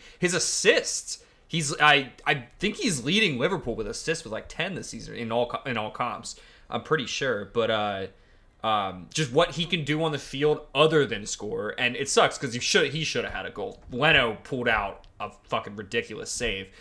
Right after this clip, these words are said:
um, basically for a tap in. But, uh, yeah, I don't know.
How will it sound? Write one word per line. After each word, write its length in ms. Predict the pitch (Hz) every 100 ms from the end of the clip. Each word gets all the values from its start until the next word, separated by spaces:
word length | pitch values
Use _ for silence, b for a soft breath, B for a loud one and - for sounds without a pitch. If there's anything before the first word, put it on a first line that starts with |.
| B B B B -
um, 540 | 104 95 87 - - - _ _
basically 360 | - 139 120 110
for 80 | 101
a 40 |
tap 360 | 90 120 104 101
in. 160 | 92 92
But, 240 | 98 95
uh, 320 | 95 92 92 - b b b
yeah, 220 | 240 240 214
I 80 |
don't 120 | 254 160
know. 240 | 123 120